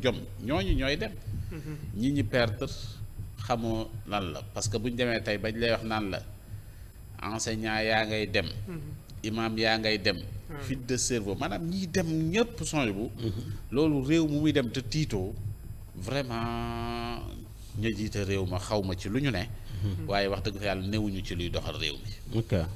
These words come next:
Speaker 1: Parce que loolu tiitaange la war a indi.
Speaker 3: Mhm.
Speaker 1: Li nga xamante ne bi wax ngeen ko nag mu jëm ci
Speaker 3: Mhm.
Speaker 1: université yi tëj.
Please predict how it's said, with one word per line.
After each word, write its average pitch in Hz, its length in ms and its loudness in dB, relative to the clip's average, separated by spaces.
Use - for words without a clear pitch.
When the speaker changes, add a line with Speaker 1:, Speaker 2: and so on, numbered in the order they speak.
Speaker 1:
Parce 98 140 -2
que 107 80 -2
loolu 95 260 0
tiitaange 95 420 -2
la 80 80 -2
war 71 140 -2
a 64 40 -4
indi. - 140 -8
Speaker 3:
Mhm. 110 220 0
Speaker 1:
Li 139 140 6
nga 180 120 10
xamante 143 340 4
ne 117 60 4
bi 113 80 4
wax 113 180 4
ngeen 101 180 0
ko 95 80 -2
nag 123 140 -2
mu 113 100 -2
jëm 98 220 -4
ci 85 320 -2
Speaker 3:
Mhm. 95 120 -4
Speaker 1:
université 95 760 -4
yi 92 160 -4
tëj. 90 200 -2